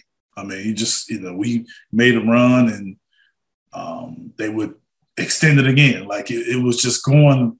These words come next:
it was going and looking like, hey, this was their game. Um, but the, the, the push and the drive to keep going, keep attacking,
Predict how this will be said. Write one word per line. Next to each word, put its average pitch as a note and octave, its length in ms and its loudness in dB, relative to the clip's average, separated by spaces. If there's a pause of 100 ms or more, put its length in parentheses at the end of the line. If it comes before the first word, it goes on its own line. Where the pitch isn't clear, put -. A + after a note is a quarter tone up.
it A#2+ 80 -4
was G#2+ 300 -6
going C3+ 300 2
and A2+ 140 2
looking B2+ 340 0
like, G#2+ 280 -8 (240)
hey, G#2+ 220 -6
this A#2+ 200 -2
was G#2 160 -8
their G#2 220 -8
game. G#2+ 500 -2 (680)
Um, F2 360 -8
but A#2+ 180 -4
the, A#2 300 -4
the, A2+ 240 -6
the G#2 100 -12
push D3+ 340 0
and B2 100 2
the A2+ 80 -2
drive A#2 580 0 (120)
to G#2 360 -8 (500)
keep C3+ 300 -2
going, B2 480 2
keep C3 260 -2
attacking, A2+ 720 -4